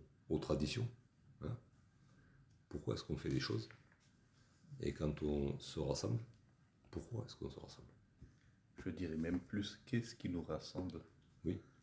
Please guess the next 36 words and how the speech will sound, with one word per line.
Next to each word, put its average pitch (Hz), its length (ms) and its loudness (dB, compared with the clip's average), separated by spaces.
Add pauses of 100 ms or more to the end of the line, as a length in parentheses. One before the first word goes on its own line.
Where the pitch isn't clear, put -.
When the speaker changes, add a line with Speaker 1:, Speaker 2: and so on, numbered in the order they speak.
(480)
Speaker 2:
Je, - 80 -2
je 92 220 2
veux 85 120 -4
Speaker 1:
Oui, 87 100 6
Speaker 2:
dire, 85 100 6
Speaker 1:
c'est 71 140 6
Speaker 2:
c'est, 71 160 2
euh, 90 460 4
justement, 92 600 2
euh, 82 80 2 (640)
parce 90 140 4
qu'une 85 320 2
des 90 100 0
leçons 85 260 2
principales - 480 2
de 80 80 -2
ce, 80 380 0 (320)
euh, 82 160 8
passage, - 400 0
c'est 90 80 0
quand 92 140 2
même 92 120 4
de, 82 140 -2 (140)
euh, 85 180 4 (100)
prendre 85 300 2 (100)
garde 92 300 2
à - 20 2
la 78 460 2
polarisation, 82 840 2
surtout - 480 -4
au 80 140 2
sein 80 260 -4
du 78 320 -4 (420)
peuple - 320 8 (100)
de 82 100 0
Dieu, - 300 -2